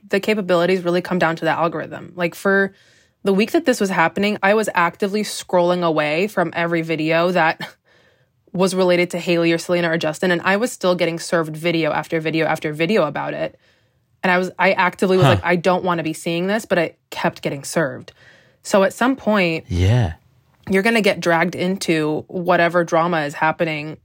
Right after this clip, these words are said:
Speaker 1: inside of that app, whether you like it or not.
Speaker 2: Yeah. Well, it's also so interesting when I think about how, how this feud is happening for these young people.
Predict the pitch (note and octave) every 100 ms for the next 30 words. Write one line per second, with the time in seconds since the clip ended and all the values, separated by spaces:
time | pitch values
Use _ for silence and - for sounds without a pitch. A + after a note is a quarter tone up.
0 | _ - F#3 F3 - D#3+ D#3+ D#3+ D3 D3
1 | D#3+ D3+ B3 - _ _ _ _ F3+ F#3+
2 | A3 G3+ F#3 E3+ D#3+ D#3 C#3 C3 A2+ -
3 | _ _ _ _ _ A2 G#2 G#2+ F#2+ F2
4 | _ _ _ _ - F3 F#3+ - E3+ F#3
5 | D#3+ B2+ - G#2+ G2+ G2+ F#2+ G2 F2+ F#2
6 | E2+ F#2+ F2+ F#2 F#2 - - - - -
7 | G#2+ F#2 - G2+ G#2+ G#2 - G2+ F#2 G2+
8 | F#2 F#2 E2+ F#2+ F#2 F#2+ F2 - - _
9 | _ _ - G2 F2+ F2+ F#2 F#2 F2+ E2+